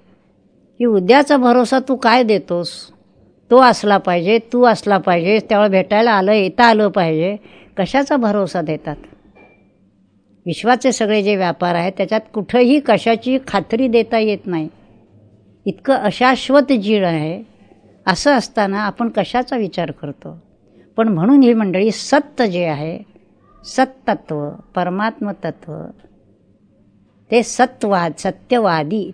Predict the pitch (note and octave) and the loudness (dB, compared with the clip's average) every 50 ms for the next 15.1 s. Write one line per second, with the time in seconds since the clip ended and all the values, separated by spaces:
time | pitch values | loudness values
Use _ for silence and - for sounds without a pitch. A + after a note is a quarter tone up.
0 | _ - G3 F3+ - - A#3+ A3 - A3 F#3+ G3+ G3+ G#3 A3+ A3+ D4 B3+ A#3+ B3+ | _ -6 -6 -4 -2 -2 -4 -2 -2 -4 -4 -2 -4 -4 0 0 0 0 2 2
1 | B3 A3+ - A3+ G#3+ F#3+ F3+ F3+ F3+ F3+ F3 F3 E3 F3+ D#3+ D3 - E3 D#3+ D#3 | 2 2 2 0 -2 0 -2 -2 -2 -2 -4 -4 -4 -6 -10 -10 -8 -12 -12 -12
2 | F#3 _ _ _ _ _ _ _ _ _ _ _ _ _ _ - G#3 G3+ - A#3+ | -14 _ _ _ _ _ _ _ _ _ _ _ _ _ _ -10 -10 -8 -6 -6
3 | G#3+ - C#4+ D4+ D4+ C4 - C4+ C4 B3+ A3 B3 A#3 A#3+ B3 A#3+ A#3 G#3+ G#3 A3 | -2 2 4 4 4 4 4 4 4 4 4 2 2 4 4 2 2 2 2 2
4 | A3 A3 A3 B3 A#3 A#3+ A#3+ - G#3+ G3 G3+ C4 C#4 B3 A3+ B3 B3 A3+ B3+ B3 | 0 0 0 0 -2 -2 -2 -2 -2 -2 0 -2 -2 0 0 0 0 2 2 0
5 | A#3 A#3 A#3 A#3 A#3+ A#3+ A3+ A3+ G3+ D#3+ D#3 D3 - _ _ - - B3+ B3 B3 | 2 0 0 -2 -2 -4 -4 -4 -6 -6 -8 -10 -16 _ _ -4 -2 -2 -2 -2
6 | - - A#3 A3 - - G3+ G#3 A#3+ C#4+ C#4 _ - _ _ _ _ _ - F3 | 0 -4 -4 -4 -4 -8 -6 -6 -6 -8 -10 _ -20 _ _ _ _ _ -4 0
7 | A3 A3 G3 F3 D#3+ F#3+ A3+ A#3+ A#3+ - A#3 G#3 G3 E3 - G#3 A3 A#3 A3+ G3 | 0 2 2 2 0 0 0 -2 -2 -2 -4 -2 -2 -4 -6 -6 -6 -4 -6 -8
8 | - - G3 F3+ E3+ - - G#3 A3+ A#3 A3+ - F3+ E3 E3+ D#3+ E3 D#3+ - A#3 | -4 -2 -2 -2 -2 -6 -6 -4 -4 -4 -4 -6 -6 -4 -2 -2 -4 -4 -4 -6
9 | A#3 A3 - _ _ _ _ _ _ _ _ _ _ _ _ _ _ _ _ _ | -6 -6 -6 _ _ _ _ _ _ _ _ _ _ _ _ _ _ _ _ _
10 | _ _ _ _ _ - G3+ F#3+ G3 G3+ G3 - F#3 F3 - F3+ F3 F3+ F3+ E3 | _ _ _ _ _ -2 0 0 2 2 0 -2 -4 -6 -4 -2 -2 -2 -2 -2
11 | D#3 E3+ F#3 A3+ A#3 A3 A3+ G3 G3+ G#3 G#3 G3+ G3 G#3 G#3 G3 F#3 F#3+ G#3+ G#3+ | -4 -4 -2 -2 -2 0 0 0 0 0 0 0 0 -2 -2 -2 -2 -4 -4 -2
12 | G#3+ G3+ F#3+ G3+ G3+ F3 F3+ F3 F#3 G3+ G#3 G#3 G3 F#3 F3+ F#3 F#3+ F#3+ G3 G3+ | -2 -2 0 0 -2 -2 -4 -6 -6 -4 -4 -4 -4 -4 -2 -2 -4 -4 -4 -6
13 | G#3 A#3 _ _ _ _ _ _ _ _ _ _ _ _ _ _ _ _ - - | -8 -10 _ _ _ _ _ _ _ _ _ _ _ _ _ _ _ _ -6 -2
14 | F3+ G3+ A#3 B3 A3 G#3 A3+ G3 G3+ G#3 G3 F#3+ F#3+ F#3 F3 E3+ F3 F#3 G3 G#3 | 0 2 2 2 2 2 0 2 2 2 0 0 0 -2 -2 -2 -2 -2 -4 -4
15 | G#3 | -6